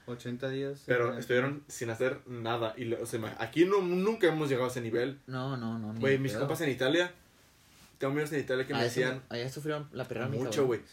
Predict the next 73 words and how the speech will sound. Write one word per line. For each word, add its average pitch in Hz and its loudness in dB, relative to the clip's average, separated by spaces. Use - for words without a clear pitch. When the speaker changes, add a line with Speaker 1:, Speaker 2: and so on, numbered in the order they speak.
Speaker 2:
Tengo 120 -8
Speaker 1:
güey. 143 2
Speaker 2:
amigos 165 0
en 147 2
Italia 143 4
que 143 0
me 123 -2
decían 120 -4
de 131 0
que, 117 2
"Ey, 117 0
o - -20
sea, - -18
es - -18
que 123 -12
por 120 -12
favor, 113 0
créetela". 110 -2
O 123 -14
sea, 120 -10
gente 127 -4
que 131 -6
decía, 127 -2
ellos 127 -2
sí 123 -6
se 135 -2
le 135 0
murió 117 0
mucha 120 -8
gente. 120 -6
Speaker 1:
Sí, 131 -12
güey. 113 -12
Speaker 2:
Y 135 -4
como 127 0
Italia 127 2
no 139 -2
es 135 -6
un 143 -6
país 139 2
tan 131 -4
grande, 120 0
todo 139 2
lo 139 0
que 131 -6
se 147 -2
morían 123 2
era 131 2
conocido 120 -2
de 110 -2
alguien. 107 -2
Speaker 1:
Sí, - -16
güey. 113 -10
Speaker 2:
¿Sabes? 120 0
Y - -6
decías 117 -2
de 120 -2
que 123 -8
es 110 -8
que 127 -2
en 117 -4
serio 120 0
es 123 -6
muy 127 -6
fuerte. 127 -4
Allá 113 0
no 123 -4
podías 135 2
salir 135 -2
si - -6
no 123 -2
tenías 127 0
de 127 0
que 123 -2